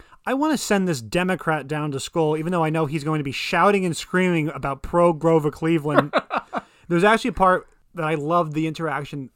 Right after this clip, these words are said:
Speaker 1: Imagine it today. This family arrives and they start to sing a pro-Cleveland song
Speaker 2: Mm-hmm.
Speaker 1: and all surrounded by all these Republicans.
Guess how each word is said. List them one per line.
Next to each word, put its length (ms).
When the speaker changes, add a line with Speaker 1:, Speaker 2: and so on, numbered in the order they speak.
Speaker 1:
Imagine 460
it 160
today. 460
This 140
family 360
arrives 480
and 100
they 80
start 360
to 120
sing 640
a 180
pro-Cleveland 1200
song 380
Speaker 2:
Mm-hmm. 240
Speaker 1:
and 80
all 260
surrounded 380
by 100
all 120
these 260
Republicans. 760